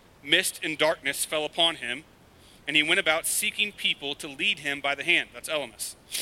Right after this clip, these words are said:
So he's blind now. "Then the proconsul believed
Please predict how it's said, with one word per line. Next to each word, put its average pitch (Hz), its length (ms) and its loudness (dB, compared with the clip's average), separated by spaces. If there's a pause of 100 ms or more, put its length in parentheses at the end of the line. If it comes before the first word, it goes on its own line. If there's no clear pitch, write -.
(240)
So 135 120 -6
he's 143 100 -2
blind 160 340 2
now. 113 100 -8 (1000)
"Then 202 180 4
the 175 60 -2
proconsul 202 540 0
believed 156 600 -2